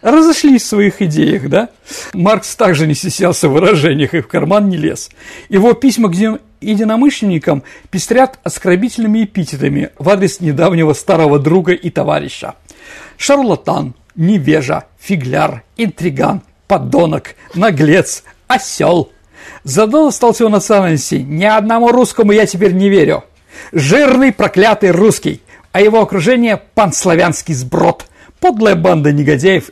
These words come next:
и мошенников. Ненависть Маркса, Саша, такая была к Бакунину, что он даже, это невозможно представить, да, стал учить русский язык, чтобы в подлиннике читать этого паразита.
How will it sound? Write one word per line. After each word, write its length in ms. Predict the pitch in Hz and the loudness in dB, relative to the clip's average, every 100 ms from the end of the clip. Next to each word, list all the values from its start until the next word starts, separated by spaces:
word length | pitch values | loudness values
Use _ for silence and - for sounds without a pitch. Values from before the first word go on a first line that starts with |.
| - | -4
и 60 | |
мошенников. 580 | 147 131 - 175 185 - _ _ - | -2 -2 -4 -6 -8 -14 _ _ -8
Ненависть 560 | 151 180 180 165 - 156 | -2 0 0 0 -2 -2
Маркса, 380 | 165 156 - | -2 -2 -4
Саша, 460 | 160 - 147 156 - - | -4 -2 -2 -4 -4 -4
такая 540 | 156 - 208 170 165 | -4 -2 0 2 2
была 400 | 143 156 165 151 - - | 2 2 2 0 -4 -10
к 80 | - | -4
Бакунину, 760 | 151 165 - 247 214 175 147 - - | -2 -2 0 2 4 4 2 0 -8
что 300 | - - 185 | -8 0 2
он 200 | 165 156 | 2 0
даже, 460 | 175 208 156 160 - - _ _ | 2 2 2 0 -2 -16 _ _
это 220 | - 175 170 | -2 0 0
невозможно 640 | 151 170 143 180 160 156 | 2 2 2 2 0 -2
представить, 460 | 156 - 170 131 123 | -4 -4 0 0 0
да, 160 | 170 - | -4 -4
стал 400 | - - - 160 | -14 -10 -2 0
учить 480 | 147 - - 220 - - | 0 -2 -2 -2 -4 -6
русский 600 | 165 143 208 - - 175 | -2 2 2 0 -4 -4
язык, 480 | 160 139 170 - - - - - | -2 0 0 -2 -12 -20 -20 -10
чтобы 420 | - - 185 175 | -6 0 2 2
в 180 | - - | 0 -6
подлиннике 600 | - 196 143 147 131 110 | 0 2 2 0 -2 -6
читать 540 | 123 151 170 196 - - | -6 -2 0 -2 -4 -4
этого 340 | 160 156 143 | -2 0 -2
паразита. 680 | 139 180 151 131 185 - - | -2 -4 -4 -4 -8 -8 -10